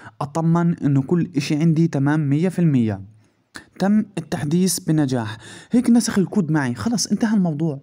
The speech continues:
هالوقت انت جوجل اناليتكس عندك شغال مية في المية. الله يعطيه ألف ألف عافية، خلصنا منه. شكرًا إلك يا معلمي.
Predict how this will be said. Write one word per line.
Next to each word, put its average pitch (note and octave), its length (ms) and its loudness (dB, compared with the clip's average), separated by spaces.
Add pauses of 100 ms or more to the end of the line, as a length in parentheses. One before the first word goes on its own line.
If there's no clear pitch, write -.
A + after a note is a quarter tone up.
(400)
هالوقت G3+ 460 0
انت F#3+ 160 0
جوجل F3 480 2
اناليتكس F3+ 500 -2
عندك F3+ 300 -2
شغال E3+ 460 0
مية F3+ 220 0
في A#3 100 -2
المية. A#3 440 2 (720)
الله F#3 280 2
يعطيه D3+ 600 0
ألف F#3 460 2 (100)
ألف G3+ 300 2
عافية، D3 340 0
خلصنا G3 460 0
منه. C3 320 -2 (400)
شكرًا G#3 340 0
إلك G#3 380 2
يا G3+ 60 2
معلمي. F3+ 400 2